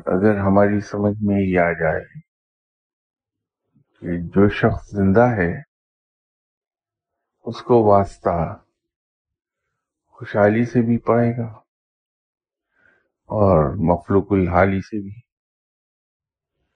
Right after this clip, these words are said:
تندرستی بھی آئے گی زندگی میں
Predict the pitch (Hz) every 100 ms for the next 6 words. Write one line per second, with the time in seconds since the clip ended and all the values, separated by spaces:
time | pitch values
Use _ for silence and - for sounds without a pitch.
0 | _ _ - 95 95 104 107 - 123 117
1 | 123 123 139 - 95 104 104 107 123 127
2 | - _ _ _ _ _ - 117 107 107
3 | 104 104 104 110 113